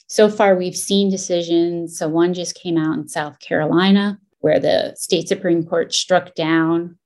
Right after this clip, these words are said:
a mask mandate in the city of Columbia that was requiring students and city workers to wear masks under that premise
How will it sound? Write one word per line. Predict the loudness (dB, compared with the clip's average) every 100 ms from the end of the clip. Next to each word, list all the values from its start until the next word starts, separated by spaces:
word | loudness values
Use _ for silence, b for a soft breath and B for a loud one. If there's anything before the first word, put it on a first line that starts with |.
| _
a | -12 -6
mask | 0 0 0 -4
mandate | -4 -2 0 -2 -4
in | -8 -6
the | -6 -10
city | -10 -4 -4
of | -4
Columbia | 0 4 4 4 4
that | 2 -2
was | -6 -8
requiring | -10 -4 0 2 0
students | -2 0 2 2 0 -4
and | -8
city | -6 -4
workers | 0 -2 -2 -6
to | -6 -2
wear | -2
masks | -2 -6 -10 -12 -14 -18 _ _
under | 6 8
that | 8 6 0
premise | 0 2 2 0 -4 -10